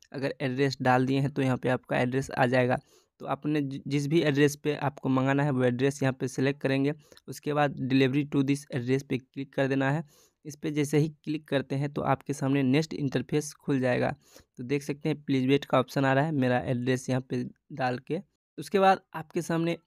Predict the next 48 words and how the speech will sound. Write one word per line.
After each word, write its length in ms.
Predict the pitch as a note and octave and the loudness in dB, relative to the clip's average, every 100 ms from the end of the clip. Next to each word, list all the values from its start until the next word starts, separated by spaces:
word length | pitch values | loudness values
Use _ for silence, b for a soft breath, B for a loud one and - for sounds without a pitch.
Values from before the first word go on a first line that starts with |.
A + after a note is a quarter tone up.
| _ | _
इस 140 | C#3+ - | -18 -6
तरह 160 | D#3+ D#3 | -4 -2
से 120 | - | -4
ऑप्शन 360 | - C#3 D3+ | -6 -6 -2
आ 60 | D3 | 2
जाएगा 240 | C#3 C#3+ | 4 4
कि 120 | C#3+ C#3+ | 2 0
आपको 240 | C#3 D3 | -2 -4
डाउन 260 | C3 C3 C3 | -2 -2 0
पेमेंट 320 | C3 C3+ C3 | 0 0 2
है 100 | C#3 | 2
बत्तीस 420 | B2+ B2+ - C#3 | 2 0 -4 -10
सौ 140 | - D3 | -6 -4
यहाँ 180 | C3 B2+ | -2 -2
पे। 200 | C#3 D3+ b b _ | -4 -6 b b _
उसके 240 | C#3 - D3 | -16 -4 0
बाद 180 | C#3+ C3 | 0 -2
प्लस 260 | C3+ C#3 C#3 | -4 -4 -2
में 160 | C#3 - | -4 -6
ईएमआई 380 | B2 C3+ C3 C3+ | -6 -2 0 0
आपको 340 | C3+ - - C#3 | 0 -2 -8 -6
है 120 | C3 | -4
बाईस 320 | B2 B2 - | -2 -2 -2
सौ 80 | C3+ | -2
बारह 220 | B2 B2+ | 2 2
रुपया, 280 | C3 C#3 C3+ | 2 -2 -2
जो 180 | B2 A#2+ | -2 -2
कि 100 | C3 | -2
मेरा 200 | B2+ B2 | -2 0
नौ 220 | B2+ C3 | 0 0
महीना 280 | C3 C3+ C3 | 0 0 0
का 180 | C3+ | 0
है। 160 | C3+ E3+ - _ _ - | 2 0 -6 _ _ -6
And 260 | D3+ C3+ C3 | -4 -4 -2
टोटल 380 | C#3 C3 D3 C#3+ - - | -2 0 0 0 -4 -8
डाउन, 260 | C#3 C3+ C#3 | -4 -4 -4
जो 400 | D#3 B2+ B2 C3 | -4 -2 0 0
टोटल 340 | B2 C3+ B2+ C#3+ | 0 -2 2 0
पेमेंट 380 | D3 C3 C#3 C#3 | 2 0 0 2
होगा 300 | B2+ B2+ D3+ | 2 4 2
वो 260 | C3+ B2 B2 | 0 0 0
तेईस 420 | - B2+ B2+ - C3+ | 0 0 0 -2 0
हज़ार 400 | A#2+ B2+ C#3+ F3+ - | 4 4 4 0 -4
एक 180 | C#3+ - | -4 -2
सौ 140 | C#3+ - - | -4 -6 -6
आठ 180 | B2+ | -6
रुपया 300 | B2+ A#2 C3 | -6 -4 -2
होगा। 320 | B2 A#2+ A#2+ | 0 0 -2